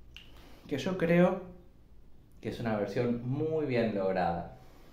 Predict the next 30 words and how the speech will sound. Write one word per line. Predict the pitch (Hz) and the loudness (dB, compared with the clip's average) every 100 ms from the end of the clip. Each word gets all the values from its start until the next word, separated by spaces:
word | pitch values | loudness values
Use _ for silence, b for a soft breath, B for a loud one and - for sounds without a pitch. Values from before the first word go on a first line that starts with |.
| - | -20
Sí, | - - 214 214 - - - | -16 -4 -2 -2 -6 -18 -4
obviamente | 143 160 156 156 160 165 170 | 2 2 2 0 -2 -2 0
con | 139 135 147 - | 2 2 2 -4
muchas | 139 156 170 165 | -2 0 0 2
lógicas | 123 123 123 127 131 - - | 2 0 0 0 0 -2 -8
diferencias. | 113 120 98 85 85 80 82 80 - - - - - - - - - - - - - - - - - - - - - - - - - - - | -6 -2 -2 -2 -4 -8 -10 -12 -16 -20 -20 -20 -20 -20 -20 -20 -20 -20 -20 -20 -20 -20 -20 -20 -20 -20 -20 -20 -20 -20 -20 -20 -20 -20 -6
Bueno, | 123 113 - - - | 0 2 0 -8 -4
desde | 135 160 180 | 2 4 4
ya | 247 277 - | 6 4 4
yo, | - 208 208 - | 4 6 6 4
eh, | 123 | 2
voy | 123 165 | 4 6
a | |
decirles | 156 - 151 147 | 4 4 2 2
una | 131 120 | 0 -2
cosa. | 90 85 87 82 - - - - - - - - - - - - - - - - - - - - - - - | -2 -6 -10 -12 -16 -20 -20 -20 -20 -20 -20 -20 -20 -20 -20 -20 -20 -20 -20 -20 -20 -20 -20 -20 -20 -20 -20
Cha, | - 139 | -6 -2
cha, | 151 143 | 0 0
cha, | 139 | -2
chan, | - 101 101 | -4 -4 -2
¿qué | 123 | 0
voy | 131 | 2
a | 107 | 2
decir? | - 87 - - - - - - - - | 0 -6 -10 -14 -20 -20 -20 -20 -20 -4
Bueno, | 110 120 | 0 2
les | 185 | 4
voy | |
a | 233 | 4
decir | 160 - | 4 0
esto. | - | -4